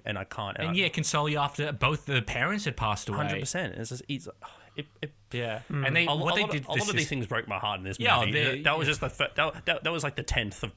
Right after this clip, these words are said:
Speaker 3: But
Speaker 1: hundred.
Speaker 2: Oh, yeah,
Speaker 3: the,
Speaker 2: exactly.
Speaker 3: the amazing thing was is how he just kept a positive attitude through the whole thing. One of my
Speaker 1: Yep.
Speaker 3: favorite quotes from the book, and it's not the exact quote, but he says, he goes, "I hate Hitler, like,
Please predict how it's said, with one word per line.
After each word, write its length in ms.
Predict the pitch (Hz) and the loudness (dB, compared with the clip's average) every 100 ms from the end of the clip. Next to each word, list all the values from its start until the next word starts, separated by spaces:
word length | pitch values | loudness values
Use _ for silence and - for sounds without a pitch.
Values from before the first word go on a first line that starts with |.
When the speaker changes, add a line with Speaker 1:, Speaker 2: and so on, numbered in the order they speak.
| - | -4
Speaker 3:
But 80 | 120 | 2
Speaker 1:
hundred. 320 | 131 113 110 | 4 4 4
Speaker 2:
Oh, 240 | 101 123 113 | 6 6 6
yeah, 180 | 113 98 | 6 4
Speaker 3:
the, 80 | 104 | 2
Speaker 2:
exactly. 440 | 104 101 147 110 | 0 0 0 0
Speaker 3:
the 140 | 143 | 0
amazing 440 | 135 139 160 170 160 | 2 2 2 2 0
thing 200 | 151 131 | -2 0
was 200 | 127 123 | 0 0
is 120 | 120 | -4
how 200 | - 123 | -2 -2
he 80 | 123 | 0
just 220 | 120 123 - - | -2 -6 -8 -8
kept 340 | - 143 143 | -2 0 0
a 40 | 143 | -4
positive 520 | - 143 143 147 143 | -2 -2 0 0 -2
attitude 460 | 143 139 - 139 123 | -2 -4 -4 -4 -2
through 120 | 135 | 0
the 80 | 127 | 0
whole 120 | 127 | 0
thing. 160 | 135 | 0
One 80 | 139 | 0
of 60 | 190 | 0
my 100 | 220 | 2
Speaker 1:
Yep. 100 | - | 4
Speaker 3:
favorite 240 | 151 151 - | 4 2 0
quotes 340 | - 135 - | 2 2 0
from 140 | 143 | -2
the 60 | 131 | -2
book, 260 | 120 123 - | -2 -4 -2
and 160 | 147 139 | -4 -2
it's 200 | 151 - | -4 -2
not 180 | 160 165 | -2 0
the 100 | 143 | 2
exact 360 | 127 135 120 - | 2 2 0 -2
quote, 260 | - 120 - | -4 -4 0
but 100 | 135 | 0
he 80 | 135 | 2
says, 380 | - 139 135 - - - - - | 2 2 2 -2 -12 -20 -12 -4
he 80 | |
goes, 260 | 139 139 135 - | 2 2 2 0
"I 120 | 143 | 0
hate 260 | 123 156 - | 4 2 2
Hitler, 480 | 151 151 143 135 | -2 0 2 2
like, 300 | 135 139 131 | 2 -2 -4